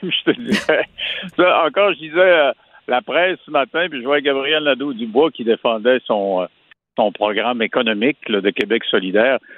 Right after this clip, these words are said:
Je trouve qu'il n'y a pas d'allure. Euh, tu sais, je veux dire, c'est comme un plaidoyer contre, euh, le, la débrouillardise, euh, puis, euh, le développement économique.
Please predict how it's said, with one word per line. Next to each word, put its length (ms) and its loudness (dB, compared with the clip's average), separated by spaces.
Je 80 -4
trouve 120 0
qu'il 120 -2
n'y 60 -20
a 100 -2
pas 60 0
d'allure. 400 2
Euh, 400 -2
tu 120 -2
sais, 60 -4
je 40 -6
veux 80 0
dire, 160 2
c'est 100 -2
comme 180 0
un 100 2
plaidoyer 600 0
contre, 500 -2
euh, 460 2
le, 240 0
la 140 2
débrouillardise, 1000 -2
euh, 140 4
puis, 260 -8
euh, 120 4
le 140 -2
développement 480 -2
économique. 580 -2